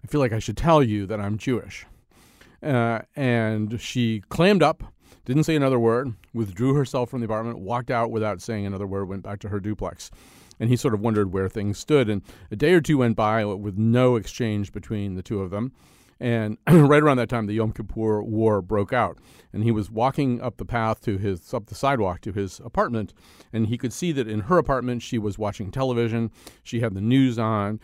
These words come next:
She had the news of the Yom Kippur War. And without looking up or looking away from her T V set, she, she just yelled through the screen window,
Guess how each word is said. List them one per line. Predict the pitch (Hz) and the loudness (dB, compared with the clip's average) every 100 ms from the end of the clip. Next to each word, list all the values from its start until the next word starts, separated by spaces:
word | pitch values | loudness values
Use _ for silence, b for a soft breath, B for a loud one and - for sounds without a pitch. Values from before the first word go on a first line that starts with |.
| b | b
She | - 113 | -8 -6
had | 95 | -2
the | |
news | 101 120 127 113 | 2 4 4 0
of | 101 | -4
the | |
Yom | 101 104 107 | -4 -4 -6
Kippur | 117 104 107 101 | -8 -4 -2 0
War. | 107 113 104 95 B B B | 4 4 4 0 B B B
And | 117 | 0
without | 135 147 156 | 2 2 2
looking | 160 190 175 | 2 2 0
up | 151 147 | 0 0
or | 139 117 | -2 2
looking | 127 135 | 2 2
away | 110 107 139 | 2 4 4
from | - 117 | 4 0
her | 117 | 0
T | - 131 | -2 -2
V | 113 135 | -2 -2
set, | - 98 104 131 - _ b b b - | -4 -8 -8 -12 -16 _ b b b -16
she, | - 131 113 - | -4 -2 -2 -8
she | - | -6
just | 143 156 | -4 -2
yelled | 120 151 147 131 101 | 6 8 8 4 -2
through | - 127 | -4 -2
the | 113 | -2
screen | - 135 123 | -2 -2 2
window, | 117 107 104 104 | 2 2 0 -4